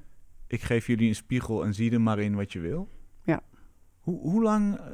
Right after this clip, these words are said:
Speaker 1: blijft dat voor jou interessant?
Speaker 2: Ja, dat is al, eh, eens kijken, hoe lang, hoe lang ben ik al bezig? Ehm, al dertig jaar interessant.
Speaker 1: En, en is, zit, zit de meeste genot dan in de, de verhalen die je hoort of de reacties die je ziet?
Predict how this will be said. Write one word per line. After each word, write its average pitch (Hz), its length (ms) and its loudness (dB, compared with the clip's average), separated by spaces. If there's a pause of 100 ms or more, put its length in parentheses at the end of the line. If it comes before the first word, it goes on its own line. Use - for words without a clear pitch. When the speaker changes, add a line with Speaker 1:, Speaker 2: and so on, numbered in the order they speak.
(500)
Speaker 1:
blijft 170 280 -2
dat 170 260 -4
voor - 140 -6
jou 165 220 0
interessant? 160 560 -2 (840)
Speaker 2:
Ja, 185 480 6 (400)
dat 165 200 2
is 220 220 6
al, 143 280 4
eh, 147 680 2
eens 151 160 0
kijken, 180 320 -2
hoe 156 100 0
lang, 165 180 2
hoe 160 120 2
lang 170 240 2
ben 170 160 4
ik 160 140 -2
al 170 100 2
bezig? 185 540 2
Ehm, 165 640 2 (480)
al 185 140 2
dertig 170 360 4
jaar 160 220 6
interessant. 202 580 2 (1400)
Speaker 1:
En, 135 240 0
en 131 380 -2
is, 120 140 -6
zit, 143 380 -4
zit 131 460 -6
de 127 60 0
meeste 135 300 2
genot 131 280 -2
dan 127 140 2
in 123 100 6
de, 117 160 4
de 113 140 0
verhalen 117 420 0
die 170 120 -2
je 165 60 2
hoort 160 280 0
of - 80 -12
de - 80 -6
reacties 113 420 -4
die 131 140 -4
je 131 80 0
ziet? 147 360 -4